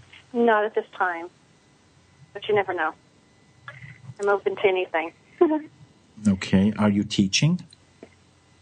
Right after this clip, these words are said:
Speaker 2: Are
Speaker 1: No,
Speaker 2: you the
Speaker 1: uh-uh.
Speaker 2: boss? Not yet?
Speaker 1: No. No, you're
Speaker 2: No?
Speaker 1: funny. No, uh-uh.
Speaker 2: Yeah.
Speaker 1: I know,
Speaker 2: <laughs>
Speaker 1: I know my,
Speaker 2: Well
Speaker 1: like, everything sh-, looks like that, but I'm maybe the boss of my household.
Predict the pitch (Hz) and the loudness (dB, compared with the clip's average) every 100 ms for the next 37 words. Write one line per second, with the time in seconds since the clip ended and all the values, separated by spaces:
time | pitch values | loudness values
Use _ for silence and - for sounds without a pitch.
0 | - 214 208 196 98 95 139 - - _ | 2 4 4 0 0 0 -2 -4 -4 _
1 | _ - 101 104 - 220 208 196 190 - | _ 0 0 2 2 2 2 0 -2 -12
2 | _ _ _ - 240 208 190 196 208 180 | _ _ _ -4 2 2 2 0 0 -2
3 | 170 - 196 185 175 175 - 180 _ _ | -8 -8 -2 0 -2 -6 -6 -10 _ _
4 | _ - 107 120 120 - 220 254 - 110 | _ 0 2 4 2 0 2 2 2 -2
5 | 110 - _ _ _ _ _ _ - 240 | -2 -8 _ _ _ _ _ _ -4 2
6 | 254 277 262 226 220 202 190 _ _ _ | 4 4 2 0 0 0 -4 _ _ _
7 | _ - 220 226 233 208 - - - _ | _ -4 0 2 2 -4 -4 -16 -16 _
8 | _ _ _ _ 220 220 233 - 262 254 | _ _ _ _ -2 0 0 0 0 2
9 | 262 254 202 180 180 - 214 233 220 214 | 2 2 0 -4 -4 -2 0 0 0 2
10 | 208 - 190 180 196 247 196 180 190 | 0 0 -4 0 0 0 -2 -2 -4